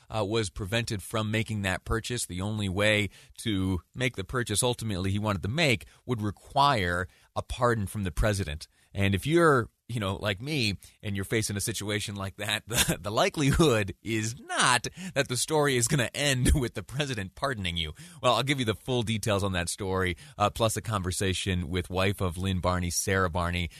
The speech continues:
uh, to wrap up the program today. Before we get there, though, so much to discuss. So much to discuss. Uh, executive orders. We'll be talking about the latest details released about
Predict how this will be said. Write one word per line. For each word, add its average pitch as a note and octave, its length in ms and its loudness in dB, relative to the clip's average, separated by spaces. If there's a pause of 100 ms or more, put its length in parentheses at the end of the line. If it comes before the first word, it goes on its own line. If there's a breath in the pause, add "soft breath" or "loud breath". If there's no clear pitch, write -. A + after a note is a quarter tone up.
(120)
uh, G2 140 0
to G2+ 120 -4
wrap A2 280 2
up - 140 0
the D#2+ 80 -10
program F2 460 -2
today. F#2 260 -2
Before E3 260 4
we D#3 80 6
get C#3+ 180 2
there, A2 160 2
though, G2 220 0
so G3 420 -2
much B2+ 260 -4
to A#2+ 80 -12
discuss. - 600 -6 (420 soft breath)
So E3+ 220 4
much C#3+ 220 2
to A#2 80 -6
discuss. F2 580 -2
Uh, F2+ 180 0
executive A2 600 -2
orders. B2+ 580 2 (220 loud breath)
We'll G#2 80 -8
be G2+ 100 -2
talking A#2 340 -2
about G2+ 220 0
the G2 80 -2
latest A2+ 400 -2
details A2 540 0
released G#2 480 -2 (180 loud breath)
about G2 600 0